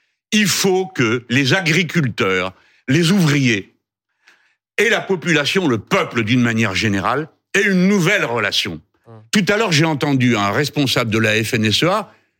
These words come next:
Speaker 1: parler d'une nouvelle confiance à établir. Eh ben, je lui donne raison.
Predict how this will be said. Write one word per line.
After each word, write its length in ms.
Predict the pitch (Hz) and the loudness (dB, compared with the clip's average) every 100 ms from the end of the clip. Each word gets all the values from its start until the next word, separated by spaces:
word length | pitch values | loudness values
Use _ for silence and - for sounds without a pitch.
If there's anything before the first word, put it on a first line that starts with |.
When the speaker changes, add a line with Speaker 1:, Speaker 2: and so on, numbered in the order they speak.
| _ | _
Speaker 1:
parler 400 | - 143 160 196 | -4 0 2 0
d'une 200 | 147 151 156 | 0 2 2
nouvelle 360 | 156 190 175 | 2 0 -2
confiance 580 | - 220 160 202 190 135 | -2 0 2 2 0 0
à 80 | 117 | -2
établir. 540 | 113 113 95 95 76 _ _ 151 | 0 -2 0 -2 -2 _ _ 0
Eh 60 | |
ben, 120 | 156 | 2
je 140 | 185 143 | 2 2
lui 160 | 123 | 2
donne 180 | 127 156 | 0 0
raison. 380 | 110 107 90 | 0 -2 -2